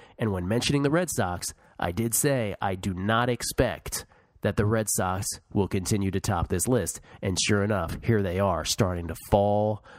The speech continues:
and fall quickly off the worst run line list in all of baseball. In other words, expect the Red Sox to win more run line games than lose from this point forward, and that so far has been happening. The Red Sox,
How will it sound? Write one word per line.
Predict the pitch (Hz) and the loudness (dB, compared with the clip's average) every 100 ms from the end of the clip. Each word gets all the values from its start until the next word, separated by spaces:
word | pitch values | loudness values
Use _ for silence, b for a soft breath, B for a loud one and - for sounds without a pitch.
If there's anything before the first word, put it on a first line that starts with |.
| B B _ | B B _
and | - 85 - - | -6 -4 -4 2
fall | 107 98 87 - | 2 2 -2 0
quickly | - 156 - 78 55 - B B B _ - | 2 2 0 -6 -8 -16 B B B _ 0
off | 104 95 - | 2 2 0
the | 92 | 0
worst | 92 113 107 - | 2 2 0 -2
run | 104 101 101 | 0 0 0
line | 85 85 82 | -2 -2 -2
list | 87 80 - - b b b - | -2 -2 -6 -10 b b b -4
in | 107 | -2
all | 85 80 | 0 -2
of | 80 | -2
baseball. | 95 85 - 71 | -2 -2 -2 -2
In | 82 | 0
other | 107 117 | 0 2
words, | 107 90 85 82 - B B B | 0 -2 -2 -4 -8 B B B
expect | 113 - - - 123 - | -8 -4 -4 0 0 2
the | 98 | 0
Red | 101 135 | 2 0
Sox | 120 101 82 - - - _ - | 0 -2 -2 -6 -10 -10 _ 0
to | 107 | 0
win | 87 117 147 127 | 2 2 4 2
more | 104 104 98 | 0 0 2
run | 92 95 | 0 0
line | 95 92 92 | 0 0 0
games | 92 98 92 | 0 0 0
than | 92 90 | -2 0
lose | 123 113 95 - - b - | 2 2 0 -4 -12 b -2
from | 117 98 | -2 0
this | 92 - | -2 0
point | 98 73 - | -2 -2 2
forward, | 120 98 85 | 2 2 -2
and | 82 82 | -4 -2
that | 92 - | -4 -2
so | - 87 - | 0 0 0
far | 92 82 78 - b _ | 0 0 -4 -10 b _
has | - 95 87 90 | -4 -2 -2 -2
been | 87 78 | -4 -2
happening. | 113 101 76 73 | -2 0 -2 0
The | |
Red | 92 156 | 0 0
Sox, | - 92 - | 0 -2 -6